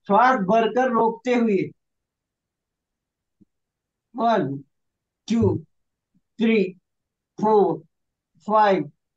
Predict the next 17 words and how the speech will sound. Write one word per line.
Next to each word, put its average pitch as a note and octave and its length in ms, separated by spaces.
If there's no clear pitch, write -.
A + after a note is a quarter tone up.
सिक्स, - 720
सेवन, F#3+ 600
एट, G#3+ 340
नाइन, F3+ 640
टेन। G3 360
तो A3+ 60
ये A3+ 260
है, C4 500
और A3 320
जो B3+ 220
कर B3+ 180
सकते C4 440
हैं C4 120
द्विचक्रासन A#3 1000
भी A#3+ 140
करो G3+ 240
धीरे F3+ 300